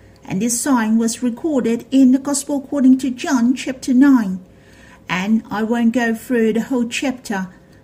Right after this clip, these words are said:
but only part of it. I hope you can finish chapter nine on your own. And chapter nine in the Gospel according to John has been a great help to me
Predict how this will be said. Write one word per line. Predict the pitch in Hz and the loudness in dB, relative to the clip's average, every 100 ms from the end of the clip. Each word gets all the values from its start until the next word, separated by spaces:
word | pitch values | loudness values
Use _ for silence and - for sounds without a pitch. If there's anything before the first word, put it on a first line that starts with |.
| - | -6
but | |
only | 294 330 349 339 | -2 -2 -2 -6
part | - 320 311 220 | -8 -8 -4 -4
of | 180 | -4
it. | 151 - _ _ - _ - - - | -8 -10 _ _ -20 _ -20 -16 -10
I | 175 | -10
hope | 160 254 233 214 240 | -6 -4 -2 -2 -4
you | - 226 226 220 | -6 -2 -2 -2
can | 220 254 220 208 | -2 -2 -2 -4
finish | 220 - 277 233 233 - | -6 0 2 4 0 -6
chapter | - 269 - | -8 -8 2
nine | 277 294 277 254 | 4 6 6 6
on | 240 240 233 | 4 4 2
your | 254 302 | 2 0
own. | 320 196 - - - _ - - - | 0 0 -4 -12 -20 _ -20 -20 -4
And | 311 | -4
chapter | - 359 - | -4 -8 -6
nine | 339 349 330 254 247 240 | -6 -2 2 4 2 2
in | 269 262 247 | 6 6 6
the | 254 | 4
Gospel | 254 262 - 254 | 0 -2 0 -4
according | 254 254 240 233 | -2 0 0 0
to | 254 | -4
John | 233 330 285 226 254 | -4 -2 0 0 0
has | 330 269 262 - | 0 2 2 0
been | 247 233 | 0 2
a | |
great | 240 247 240 - | 2 -2 -4 -4
help | 254 226 - | -6 -6 -4
to | 226 | 0
me | 220 233 196 196 | 2 2 -2 -6